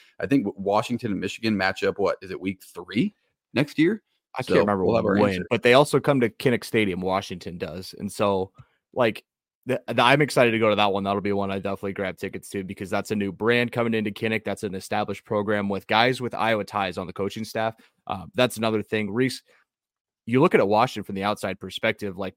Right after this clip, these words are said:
Speaker 2: Parks is saying, like, you have to kinda rebuild a little bit, but how do you feel foundationally? Like, are you, how worried are you about DeBoer leaving, or how worried are you about reloading and resetting this program? Or do you think it's gonna maybe, if it goes back to maybe eight, nine wins next year, is it panic button time?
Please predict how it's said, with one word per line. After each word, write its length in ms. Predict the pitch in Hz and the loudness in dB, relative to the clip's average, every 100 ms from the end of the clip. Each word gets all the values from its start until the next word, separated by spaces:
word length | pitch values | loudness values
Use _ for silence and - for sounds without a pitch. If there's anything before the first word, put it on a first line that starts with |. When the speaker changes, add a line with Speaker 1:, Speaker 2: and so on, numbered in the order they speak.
| _ | _
Speaker 2:
Parks 240 | - 123 98 | -2 -2 -2
is 140 | 95 | -8
saying, 260 | 110 110 95 | -6 -4 -6
like, 260 | 92 - _ - | -10 -12 _ -14
you 300 | 95 117 104 | -4 -2 2
have 180 | 110 | 0
to 100 | - | 0
kinda 220 | 107 110 101 | -4 -2 -2
rebuild 380 | 98 90 98 | -4 -4 -2
a 20 | 117 | 0
little 240 | 123 131 | 2 0
bit, 240 | 139 143 - _ _ - | 0 -2 -6 _ _ 0
but 160 | 123 | 0
how 220 | - 123 | 2 2
do 80 | 135 | 4
you 100 | 143 | 2
feel 260 | 131 131 117 | 2 0 -2
foundationally? 760 | - 107 101 104 101 80 76 - | 0 -4 -2 -6 -8 -14 -18 -14
Like, 160 | 101 101 | -10 -6
are 80 | 104 | -4
you, 480 | 110 127 131 127 127 _ _ _ _ _ _ _ - | 0 0 2 0 -4 _ _ _ _ _ _ _ -6
how 160 | 127 | -2
worried 480 | 139 117 139 131 120 | -2 0 2 2 2
are 200 | 82 104 | 0 -2
you 240 | 104 104 | -2 -2
about 360 | 101 95 98 90 | -4 -4 -4 -6
DeBoer 380 | 98 107 101 98 | -10 -6 -4 -4
leaving, 240 | 95 95 | -6 -10
or 80 | 95 | -8
how 220 | 101 117 | -2 -2
worried 400 | 113 107 110 104 | -2 -2 -2 -2
are 200 | 90 104 | -4 -4
you 220 | 104 107 | -4 -2
about 480 | 104 92 101 101 92 _ | -4 -2 -2 -2 -6 _
reloading 680 | 104 117 120 110 110 110 110 | -8 -4 -2 0 0 2 -2
and 180 | 95 95 | -4 -6
resetting 420 | 107 101 107 104 | -6 -4 -4 -4
this 140 | 92 - | -6 -6
program? 300 | 104 98 98 | -6 -6 -6
Or 40 | |
do 60 | 110 | -6
you 80 | |
think 180 | 127 160 | -4 -2
it's 120 | 147 | -2
gonna 180 | - 127 | -2 -2
maybe, 380 | 107 110 110 - | -2 -4 -6 -6
if 140 | 147 160 | -4 0
it 60 | |
goes 200 | 156 151 | 2 2
back 300 | 135 143 143 | 4 2 2
to 100 | 143 | -2
maybe 320 | 135 131 127 | -2 0 -2
eight, 220 | - 123 117 | -2 -2 -2
nine 240 | 117 123 | -2 0
wins 200 | 120 110 | -2 -4
next 280 | 110 113 - | -8 -8 -6
year, 120 | 139 | -4
is 120 | 104 | -4
it 140 | 101 - | -6 -4
panic 280 | 107 120 | -4 -2
button 220 | - 120 147 | -2 -4 -4
time? 260 | 147 185 | -6 -6